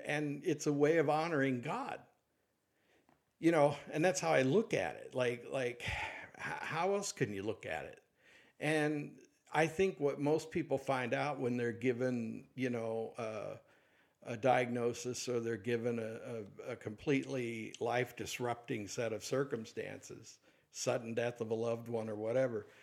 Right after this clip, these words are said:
once they've moved through the pain, they gotta make a choice. And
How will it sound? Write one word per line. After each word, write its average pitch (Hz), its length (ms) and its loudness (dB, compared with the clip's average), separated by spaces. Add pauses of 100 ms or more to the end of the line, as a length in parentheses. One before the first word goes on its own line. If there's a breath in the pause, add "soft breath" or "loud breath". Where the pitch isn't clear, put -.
(220 loud breath)
once 180 260 0
they've 160 280 4
moved 151 380 4
through 139 160 4
the 113 120 -4
pain, 147 400 2
they 117 100 -2
gotta 127 200 4
make 123 220 2
a 101 40 -8
choice. - 680 -2 (1300 soft breath)
And 131 760 2